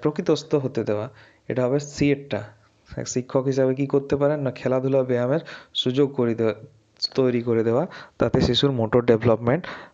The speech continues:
অর্থাৎ হাত পায়ের যে পেশির ডেভেলপমেন্ট সেটা কিন্তু খুব ভালো হবে।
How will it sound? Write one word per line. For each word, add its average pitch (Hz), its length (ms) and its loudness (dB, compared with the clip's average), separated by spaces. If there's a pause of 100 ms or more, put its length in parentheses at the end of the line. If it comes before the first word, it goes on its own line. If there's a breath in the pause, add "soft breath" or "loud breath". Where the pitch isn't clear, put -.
অর্থাৎ - 580 -4
হাত 117 260 0
পায়ের 120 240 2
যে 117 240 0 (520 loud breath)
পেশির 117 300 2
ডেভেলপমেন্ট 120 540 0
সেটা 113 180 -4
কিন্তু 117 320 -4
খুব 120 280 -4
ভালো 113 220 -2
হবে। 110 200 -6